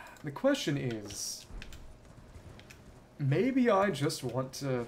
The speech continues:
try using the Star Surge Greatswords, 'cause they are very, very good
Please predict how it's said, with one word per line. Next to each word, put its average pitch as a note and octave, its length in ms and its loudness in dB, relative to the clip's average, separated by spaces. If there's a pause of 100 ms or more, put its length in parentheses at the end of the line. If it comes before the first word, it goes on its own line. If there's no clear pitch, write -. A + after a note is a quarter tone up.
(840)
try A2+ 480 0
using B2 800 -6 (1300)
the C#3 60 -6
Star D#3 320 4
Surge C#3+ 300 0
Greatswords, A2+ 1160 -8 (560)
'cause C3 100 -6
they D3 140 2
are B3 200 8
very, D3+ 280 4
very G#2+ 240 -2
good A2+ 480 -10